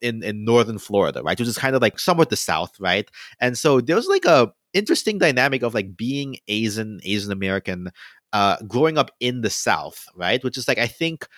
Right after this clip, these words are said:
Isaac Chung, you know, Lee Isaac Chung really, really spoke to here, right? And it, it, it's pretty interesting. Like,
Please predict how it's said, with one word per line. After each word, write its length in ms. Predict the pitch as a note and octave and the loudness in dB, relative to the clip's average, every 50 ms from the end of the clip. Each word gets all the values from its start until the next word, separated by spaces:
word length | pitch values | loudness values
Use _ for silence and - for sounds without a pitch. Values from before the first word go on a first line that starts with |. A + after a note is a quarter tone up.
| - - - _ _ _ _ _ _ | -20 -20 -20 _ _ _ _ _ _
Isaac 360 | G#2+ C3 D3 C3+ E3 C3 - | 2 2 4 4 2 0 0
Chung, 420 | - - D3 C3 B2+ B2 B2+ A2 | 0 2 4 4 2 0 -4 -6
you 80 | G#2+ G#2+ | -2 -2
know, 60 | F#2+ | -2
Lee 200 | G2 G#2 A2+ A#2 | 0 0 2 4
Isaac 220 | A#2 A2+ - A#2 - | 4 2 2 -2 -6
Chung 300 | - A2+ G#2+ G2+ F#2 - _ _ | -6 -6 -6 -8 -12 -14 _ _
really, 360 | C3+ D3 F3+ G3 G3+ F3+ D3+ C3+ | 4 6 6 6 6 4 0 0
really 260 | C#3+ D#3+ F3 F#3+ E3 | 0 0 0 0 -2
spoke 500 | B2 - - - - B2+ B2+ C3 - _ | -4 -6 -8 -4 2 2 2 2 0 _
to 100 | - A2 | -8 -8
here, 300 | F#2 - G2 F2 D#2+ D#2 | -8 -6 -6 -6 -4 -4
right? 200 | D#2+ F2 G#2+ B2+ | -2 -2 -2 -2
And 120 | C3 B2 B2+ | -2 -4 -6
it, 100 | B2 A#2 | -4 -2
it, 140 | D3+ D#3 - | -4 -4 -2
it's 180 | - E3 - | -6 -8 -8
pretty 260 | - - - - G3+ - | -8 -8 -6 -6 -6 -6
interesting. 460 | - A#2+ B2 A#2+ A#2 - - G#2 F2 | -8 -10 -10 -8 -10 -8 -8 -8 -6
Like, 160 | F2+ F#2 - | -6 -8 -8